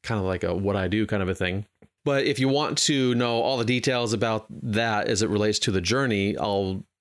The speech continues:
talk about it on my Latitude podcast, uh, in the near future. So head on over to that channel and listen to that if you're interested in those kind of details. I got a great deal on the flight, and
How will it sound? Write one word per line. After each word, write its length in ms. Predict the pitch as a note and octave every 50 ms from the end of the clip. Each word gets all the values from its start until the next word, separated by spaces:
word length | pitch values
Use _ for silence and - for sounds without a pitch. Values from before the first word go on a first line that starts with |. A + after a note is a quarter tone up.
| _ -
talk 200 | B2+ A#2 A2 -
about 220 | A2 G#2 G2+ G2
it 100 | G#2 -
on 140 | - G#2 F#2+
my 400 | F#2+ F#2+ F#2+ F#2+ F#2+ F#2 F#2 F2+ - -
Latitude 540 | - A2 G#2+ G#2+ G#2 - - G2 F2+ F2
podcast, 720 | - G2+ F#2+ F#2+ - - F#2+ F2+ - - - - - - - - - - - - - _ - -
uh, 120 | F#2 F2 D#2+
in 60 | G2+
the 60 | G2 F#2+
near 200 | F#2+ F#2+ F2+ F2
future. 360 | - - G#2 G2 - F#2 G2
So 460 | - - A2 F#2+ F2+ F2+ F2 F2+ F#2
head 160 | G2 G#2+ G#2+
on 100 | G2+ G2
over 140 | G2+ F#2+ F2+
to 80 | - G2
that 200 | F#2+ G2 - -
channel 380 | - G#2+ F#2 F#2 F2+ F2 F2+ F2 -
and 120 | - G#2 F#2+
listen 260 | F#2+ - - F#2+ F#2
to 80 | - F#2
that 360 | F#2 G2+ G2 F#2 E2 - -
if 160 | - A#2 - -
you're 80 | -
interested 340 | F#2+ G2+ - - G2 F#2+ F2
in 60 | F#2
those 240 | F2+ F#2+ F#2+ F#2 -
kind 160 | - G#2 F#2+ F2+
of 60 | F2+
details. 640 | G2+ G#2 G2 - G2+ F#2 E2+ D2 F#2+ G2+ - - - _ _ - - - - - - - - - _ - - _ - -
I 100 | A2 A2+
got 160 | A#2+ B2+ A#2+
a 40 | A2+
great 280 | G#2 C3+ C3+ C#3+ B2+ A2
deal 200 | B2 C3 B2+ B2
on 120 | B2 B2
the 80 | A#2 G#2+
flight, 580 | - - B2 A#2 A#2 A#2 A2+ A2+ A2 - - - _ _ -
and 640 | A2 G#2+ G#2 G#2 G2+ G#2 G#2 G2+ G2+ G2+ G2+ G#2+